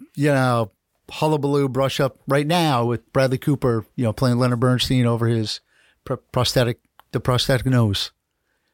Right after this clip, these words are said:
And again, I ha-, I've never looked at a picture or video of Leonard Bernstein that close that I can say, "Oh yeah, you know, that's, that's his nose. You know, that's the character."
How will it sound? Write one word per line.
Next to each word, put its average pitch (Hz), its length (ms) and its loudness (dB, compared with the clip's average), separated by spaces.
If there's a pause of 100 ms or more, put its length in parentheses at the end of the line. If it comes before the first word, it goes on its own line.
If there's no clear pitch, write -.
(160)
And 156 80 -2
again, 139 200 2 (100)
I 156 120 0
ha-, 156 180 0
I've 165 140 -2
never 147 220 0
looked 139 220 0
at 139 60 0
a 127 40 -2
picture 143 400 -2
or 135 80 0
video 131 360 0
of 117 60 -4
Leonard 127 240 0
Bernstein 123 420 0
that 113 200 0
close - 480 -2 (600)
that 123 280 0
I 127 220 2
can 123 280 -2
say, 139 280 0
"Oh 190 80 0
yeah, 170 320 -2
you 151 100 -2
know, 131 80 2
that's, - 380 -2 (360)
that's 156 180 0
his 190 100 -2
nose. 247 420 -2 (300)
You - 80 -2
know, 117 100 2
that's 131 220 0
the - 60 -6
character." - 460 -4